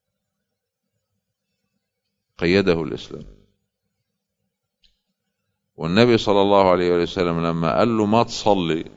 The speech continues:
ما صلى. لما ردت الشمس لصلاته، الله عز وجل بلغ النبي، والنبي بلغ أنه هذه عدم صلاة الأمير نموذج يكون واضح قدام كل الأجيال،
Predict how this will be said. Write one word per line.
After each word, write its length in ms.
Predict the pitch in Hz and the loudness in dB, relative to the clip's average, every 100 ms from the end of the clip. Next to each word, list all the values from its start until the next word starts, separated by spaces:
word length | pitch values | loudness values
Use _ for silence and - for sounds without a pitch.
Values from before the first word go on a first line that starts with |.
| - - | -20 -14
ما 120 | - | -10
صلى. 360 | 95 - 76 76 50 50 50 _ _ _ _ _ _ _ _ _ | -10 -8 -10 -12 _ _ _ _ _ _ _ _ _ _ _ _
لما 300 | 71 73 76 | -8 -4 -2
ردت 340 | 76 92 85 | 0 2 2
الشمس 560 | 82 - 95 90 76 - | 0 -6 -4 -2 -4 -8
لصلاته، 840 | 67 71 71 76 71 - 65 67 73 - _ _ _ _ - | -10 -6 -2 -2 -4 -10 -12 -12 -14 -20 _ _ _ _ -6
الله 200 | 107 90 | -2 0
عز 200 | 73 69 | -2 -2
وجل 580 | 71 69 69 73 87 82 50 50 50 _ - | -4 -4 -4 -4 -6 -12 -18 _ _ _ -6
بلغ 500 | 80 76 71 73 73 - - _ _ _ _ 71 | -4 -2 -2 -4 -8 -20 -20 _ _ _ _ -12
النبي، 340 | 76 76 73 | -4 -4 -2
والنبي 440 | 76 78 87 92 87 | -4 -4 -4 -2 -2
بلغ 560 | 82 80 76 76 76 | -2 -2 -2 -4 -6
أنه 320 | - 76 76 71 - _ _ _ _ _ _ _ _ _ _ | -10 -8 -8 -10 -16 _ _ _ _ _ _ _ _ _ _
هذه 300 | 113 117 104 | 2 4 4
عدم 380 | - 127 127 117 | 2 2 4 2
صلاة 440 | - 110 120 127 120 | 0 2 4 4 2
الأمير 760 | 113 78 104 113 135 139 107 - - - _ | -2 0 0 0 2 0 -4 -12 -20 -20 _
نموذج 800 | 90 95 98 120 131 123 120 - | -4 0 2 4 4 4 2 2
يكون 340 | 98 98 101 101 | -2 0 -2 2
واضح 500 | 113 120 113 107 87 | 4 4 4 0 -2
قدام 480 | 95 107 123 120 | -2 4 4 4
كل 720 | 107 - 135 139 139 139 135 135 | -2 0 2 4 4 4 2 2
الأجيال، 760 | 127 90 98 92 87 82 78 | 0 0 0 4 4 4 0